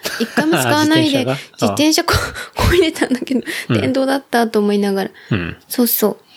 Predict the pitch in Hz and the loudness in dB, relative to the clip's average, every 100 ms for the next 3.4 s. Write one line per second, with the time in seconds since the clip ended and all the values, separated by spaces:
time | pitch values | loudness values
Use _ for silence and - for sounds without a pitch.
0 | - - - - - _ - - 95 - | -20 -18 -18 -18 -20 _ -8 -4 -4 -6
1 | - - - _ _ _ _ _ _ - | -12 -12 -18 _ _ _ _ _ _ -2
2 | 139 131 107 - 107 110 98 90 - - | 0 2 0 0 0 0 0 -2 -2 -4
3 | - - - - | -6 -8 -10 -10